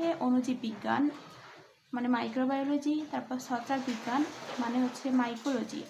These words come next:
আর শৈবাল বিজ্ঞান মানে ফাইকোলজি। এই তিনটা হচ্ছে মেজর সাবজেক্ট,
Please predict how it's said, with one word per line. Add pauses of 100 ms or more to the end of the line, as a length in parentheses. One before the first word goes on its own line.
আর
শৈবাল
বিজ্ঞান
মানে
ফাইকোলজি। (600)
এই
তিনটা
হচ্ছে
মেজর
সাবজেক্ট,